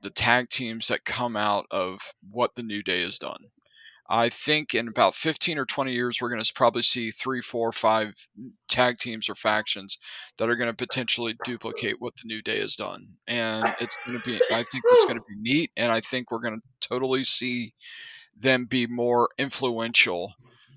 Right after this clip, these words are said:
later on down the line, but we're not there. And again, this is, uh, the F-, Horsemen have been around for,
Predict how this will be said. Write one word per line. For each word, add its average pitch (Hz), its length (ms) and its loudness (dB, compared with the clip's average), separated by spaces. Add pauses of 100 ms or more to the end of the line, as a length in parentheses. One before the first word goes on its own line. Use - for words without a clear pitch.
(140)
later 113 260 2
on 104 80 2
down 104 200 0
the 90 60 -4
line, 87 480 -4
but 107 140 -6
we're 120 100 -4
not 123 260 0
there. 95 340 -2 (500)
And 110 500 -2
again, 110 540 -4 (580)
this 123 240 4
is, 113 520 2
uh, 110 340 2
the 113 180 -2
F-, - 260 -10
Horsemen 131 440 2
have 117 100 -6
been 117 140 -2
around 117 380 0
for, 104 320 -2